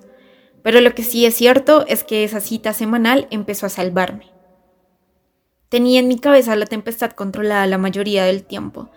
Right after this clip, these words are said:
y solo por eso logré acercarme, después de tres meses, de nuevo a los libros, a salir con menos miedo a hacer algo de ejercicio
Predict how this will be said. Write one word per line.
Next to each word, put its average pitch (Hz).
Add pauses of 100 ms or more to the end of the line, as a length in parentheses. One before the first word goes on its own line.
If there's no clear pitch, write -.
(300)
y 214
solo 240
por 254
eso 233
logré 208
acercarme, 196 (100)
después 196
de 208
tres 226
meses, 226 (260)
de 202
nuevo 208
a 208
los 190
libros, 202 (420)
a 220
salir 247
con 233
menos 240
miedo 247
a 240
hacer 247
algo 240
de 240
ejercicio 233